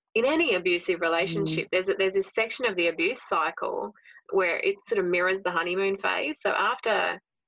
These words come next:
Speaker 1: I'm gonna use the term he, but it can be a she, but after he has been particularly abusive or aggressive, like, really maybe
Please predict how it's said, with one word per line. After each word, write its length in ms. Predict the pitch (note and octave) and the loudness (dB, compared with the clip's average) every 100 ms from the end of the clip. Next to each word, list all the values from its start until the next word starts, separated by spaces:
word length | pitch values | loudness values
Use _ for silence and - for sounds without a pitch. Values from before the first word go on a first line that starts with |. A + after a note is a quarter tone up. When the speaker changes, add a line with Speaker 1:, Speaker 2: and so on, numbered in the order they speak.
| _ - | _ -4
Speaker 1:
I'm 120 | F#3+ | 0
gonna 120 | G#3+ | 2
use 240 | G3 F3+ - | 2 0 -2
the 100 | E3+ | -2
term 300 | - D#3 E3 - | 0 -2 -2 -2
he, 440 | F#3+ D#3+ - A3+ - - | 0 0 0 -2 -2 -4
but 180 | - - _ _ _ | -4 -6 _ _ _
it 100 | - | -10
can 220 | - E3+ F3 | -2 0 0
be 140 | D3+ | -2
a 40 | E3+ | -4
she, 440 | - - - - - - - | -6 -6 -6 -8 -10 -18 -4
but 120 | - - | -2 0
after 580 | G3 A3+ - G#3+ F3+ - - | 0 -2 -2 0 0 -2 -2
he 200 | F#3+ G3 | 0 0
has 220 | G3 F3 | -2 -2
been 240 | F3 E3 E3+ | -2 -2 -4
particularly 500 | E3+ F3 - F3 E3 | -4 -4 -2 -2 0
abusive 420 | D#3+ D#3+ - E3+ | -2 -4 -2 -2
or 160 | D#3+ D#3+ | -2 -2
aggressive, 580 | D3 D#3 - - - - F#3+ | -2 -2 -4 -4 -2 -2 -2
like, 240 | E3 - | -4 -2
really 520 | E3+ E3+ E3+ D#3+ F#3 - _ F#3+ | -2 0 0 -2 -6 -14 _ -2
maybe 480 | E3+ E3+ D#3 - | 0 0 -2 -6